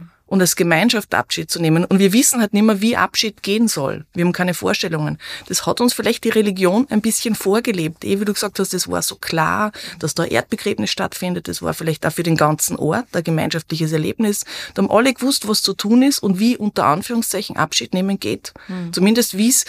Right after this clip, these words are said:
Speaker 1: von dem Ritual sie vorstellen können. Und jetzt ist halt schon so, dass eher individuell versuchen, sich dem Abschied zu nähern und eigentlich draufkommen, die alten Rituale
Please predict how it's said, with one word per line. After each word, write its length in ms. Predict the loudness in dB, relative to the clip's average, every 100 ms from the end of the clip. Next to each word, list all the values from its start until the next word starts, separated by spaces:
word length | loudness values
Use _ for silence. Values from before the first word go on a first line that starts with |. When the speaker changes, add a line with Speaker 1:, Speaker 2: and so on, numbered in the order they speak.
| -8 -18 -4
Speaker 1:
von 260 | 2 4
dem 260 | 4 2 0
Ritual 600 | 0 2 4 4 4 2
sie 200 | 0 -6
vorstellen 720 | -2 0 0 -2 -4 -2 -4
können. 420 | -2 0 2 0 -4 -12 -18 -2
Und 160 | 0
jetzt 240 | 2 2 0
ist 160 | -2
halt 120 | 0 -2
schon 340 | 0 4 4
so, 260 | 4 0 -2 -10 -6
dass 220 | -2 -2
eher 540 | -2 2 4 4 4 2
individuell 960 | 2 4 4 2 4 4 4 2 0 -4
versuchen, 960 | -4 -2 0 4 4 4 4 4 4 0 -6
sich 220 | -2 0
dem 160 | 0 0
Abschied 380 | 0 0 -2 -2
zu 100 | 0
nähern 300 | 2 4 4
und 120 | 2
eigentlich 320 | 2 2 2
draufkommen, 560 | 2 2 2 0 0 2
die 140 | 2
alten 300 | 0 0 -2
Rituale 400 | -2 0 0 0